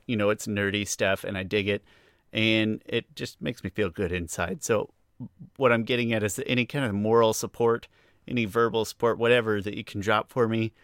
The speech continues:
y-, here or go check out the event, comment for me over there, be very meaningful to me. I appreciate anything you can, you can care to offer. So again, that's next Saturday, starting at nine A M Central Time on November fourteenth, and it will go through Sunday,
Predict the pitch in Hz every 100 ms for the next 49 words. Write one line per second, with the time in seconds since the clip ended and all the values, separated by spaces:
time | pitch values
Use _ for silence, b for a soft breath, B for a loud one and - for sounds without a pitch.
0 | b b b - 110 - 143 143 135 131
1 | - 113 104 101 110 - 127 117 113 -
2 | 110 110 117 - 127 117 117 - 123 107
3 | 104 104 110 107 b b b - 151 139
4 | 127 107 107 104 110 101 107 - - -
5 | 104 104 101 95 104 104 98 113 101 113
6 | 101 101 101 95 104 104 - 107 - 127
7 | 117 - 107 95 - 113 - 98 - 98
8 | 92 b b b b b - 117 107 -
9 | - 110 117 110 123 - 120 120 - 127
10 | 120 117 120 113 - _ - - 117 107
11 | 104 101 113 110 120 117 113 104 104 -
12 | 127 120 127 - 113 120 143 b b b
13 | b - 104 95 101 98 - - - 123
14 | - 104 87 104 107 107 113 101 - -
15 | 160 147 107 95 98